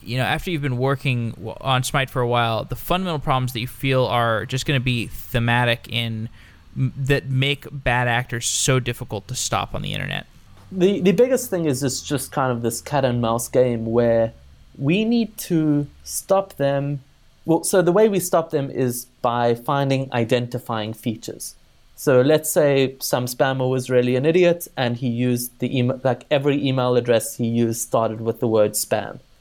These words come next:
Speaker 2: Uh, we'd find it pretty easy to block that, and most users, I mean, there would be some legit users that have, like, spammy at whatever. Um,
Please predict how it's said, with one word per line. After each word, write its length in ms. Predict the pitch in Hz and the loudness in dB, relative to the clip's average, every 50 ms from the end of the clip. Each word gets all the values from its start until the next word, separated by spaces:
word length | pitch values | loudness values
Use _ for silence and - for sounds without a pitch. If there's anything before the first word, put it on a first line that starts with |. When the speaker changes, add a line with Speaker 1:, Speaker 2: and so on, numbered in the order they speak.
| _ _ - - - | _ _ -14 -6 -2
Speaker 2:
Uh, 260 | 117 113 113 110 - - - _ _ _ _ _ | 0 2 2 2 0 -2 -8 _ _ _ _ _
we'd 260 | - 143 156 190 208 208 | 0 2 2 2 2 0
find 240 | - 233 214 208 202 | 0 0 0 2 0
it 200 | 196 202 - - | -2 -2 -6 -8
pretty 200 | - 185 185 196 | -4 -2 0 0
easy 320 | 196 196 202 190 175 214 | 0 0 -2 0 0 0
to 80 | 185 180 | 0 2
block 280 | 180 185 165 175 175 | 2 2 0 0 0
that, 320 | - 196 190 190 190 - - - | 2 2 2 2 2 -2 -6 -6
and 240 | - 135 123 127 - - - _ - - - - - | -2 -2 -2 -2 -4 -12 -20 _ -20 -20 -20 -14 -6
most 440 | - 143 139 151 170 165 165 - - | 0 2 4 4 4 2 0 -2 0
users, 400 | 151 156 160 151 165 156 139 - - - - | 2 2 2 2 0 0 -2 -2 -8 -6 -4
I 80 | 147 | -2
mean, 160 | 147 151 147 143 | -2 0 2 2
there 100 | 147 139 | 4 4
would 140 | 165 160 | 2 2
be 120 | 147 175 143 | 2 2 0
some 260 | 135 - 170 139 139 | 2 0 -2 0 0
legit 380 | 127 120 120 - 143 139 - - | -2 -4 -2 -2 -4 -4 -2 -2
users 440 | 151 156 156 165 175 165 170 - - | -2 0 0 0 0 -2 -2 -6 -10
that 200 | - - 120 131 | -4 -4 -2 0
have, 180 | 131 120 113 | 0 0 2
like, 160 | 120 117 107 - | 0 0 -2 -2
spammy 580 | - - - - 120 123 127 135 135 131 131 | -6 -4 0 0 0 0 0 -2 -2 0 0
at 200 | 123 120 120 - | 0 -2 -2 -4
whatever. 460 | - 117 117 120 123 131 156 165 175 175 _ _ - - _ _ _ - - | -2 0 2 2 2 2 2 -2 -4 -6 _ _ -20 -20 _ _ _ -6 -2
Um, 460 | 151 127 123 120 120 120 120 120 120 | -2 0 2 0 0 0 -2 -4 -8